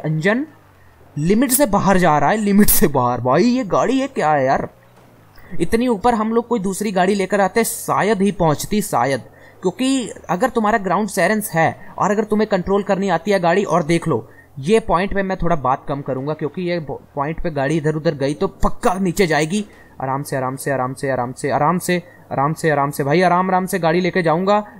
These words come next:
जिससे कि गाड़ी भाई गिरने के chance ना हो। और इधर आप लोगों को view दिखाता हूं मैं थोड़ा। ओ भाई साहब, नीचे देख लो, नीचे देखो, कोहरा ही कोहरा है और धुंधला धुंधला कुछ दिखाई दे रहा है, पर यहाँ से हमारी गाड़ी गिरी तो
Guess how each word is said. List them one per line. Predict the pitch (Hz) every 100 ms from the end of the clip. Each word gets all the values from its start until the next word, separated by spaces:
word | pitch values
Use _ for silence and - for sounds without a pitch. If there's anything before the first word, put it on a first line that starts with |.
| -
जिससे | 156 -
कि | 190 202
गाड़ी | 160 165 175 185
भाई | 156 190
गिरने | 196 143 151 190 202
के | 214
chance | 190 190 202
ना | 185 151
हो। | 151 135
और | 147 190
इधर | 170 160 190
आप | 202 180
लोगों | 196 190
को | 156
view | 170
दिखाता | 151 131 123 123
हूं | 117
मैं | 110
थोड़ा। | 117 117 - - - - - -
ओ | 165 170 175
भाई | 147 131 139 147
साहब, | 147 170 165
नीचे | 170 180 247
देख | 196 180
लो, | 151 110 _ _ _ _ _ _ _ _ _ _ _ _ _ _ _ _ _ _ _ -
नीचे | 165 208 - 240
देखो, | 233 226 262 262 - - - - -
कोहरा | 208 190 226
ही | 240 233
कोहरा | 233 202 208 208
है | 214
और | 233 190
धुंधला | 151 175 202 233
धुंधला | 190 202 214
कुछ | 208 190
दिखाई | 180 170 180
दे | 180 180
रहा | 196
है, | 247 -
पर | 202
यहाँ | 202 170 196
से | 226
हमारी | 208 208
गाड़ी | 170 165 175 196 190
गिरी | 196
तो | 220